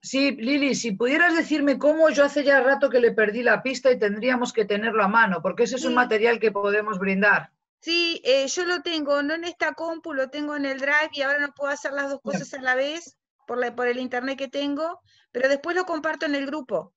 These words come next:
Speaker 2: y te lo paso a
Speaker 1: Eso,
Speaker 2: ti.
Speaker 1: lo compartís en, exacto, muy bien. Y bueno, básicamente esa es la presentación. Eh, hago extensión académica en los medios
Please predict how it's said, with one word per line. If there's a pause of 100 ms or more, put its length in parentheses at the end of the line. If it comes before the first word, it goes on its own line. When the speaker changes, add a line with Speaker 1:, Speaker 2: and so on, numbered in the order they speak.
(300)
Speaker 2:
y
te
lo
paso
a
Speaker 1:
Eso,
Speaker 2:
ti.
Speaker 1:
lo
compartís
en, (160)
exacto,
muy
bien.
Y
bueno, (420)
básicamente
esa
es
la
presentación.
Eh,
hago
extensión
académica
en
los
medios